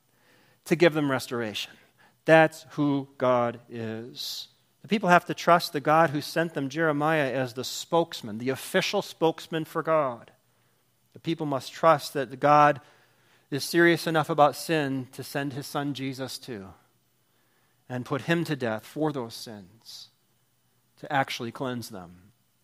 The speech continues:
After crucifixion, God is powerful enough and just enough to bring resurrection to Christ, and by faith in him, resurrection to all of us. Who can we follow?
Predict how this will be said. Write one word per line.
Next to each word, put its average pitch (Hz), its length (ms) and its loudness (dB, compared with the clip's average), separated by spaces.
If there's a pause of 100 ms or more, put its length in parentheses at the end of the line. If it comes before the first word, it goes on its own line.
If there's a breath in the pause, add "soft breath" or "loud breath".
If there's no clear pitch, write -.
(360)
After 139 320 -2
crucifixion, 147 840 -2
God 143 240 8
is 123 180 -6
powerful 147 540 2
enough 135 320 0
and 127 160 -8
just 147 340 6
enough 127 460 -4
to 131 80 -10
bring 131 420 -4 (400 soft breath)
resurrection 127 560 0
to 117 80 -6
Christ, 123 420 0
and 113 120 -10
by 120 180 2
faith 131 360 -6
in 117 100 -12
him, 113 280 -8
resurrection 110 760 -8
to - 140 -14
all 117 200 0
of 107 100 -4
us. 101 200 -6
Who 156 160 0
can 165 120 -4
we 147 100 -4
follow? 147 500 0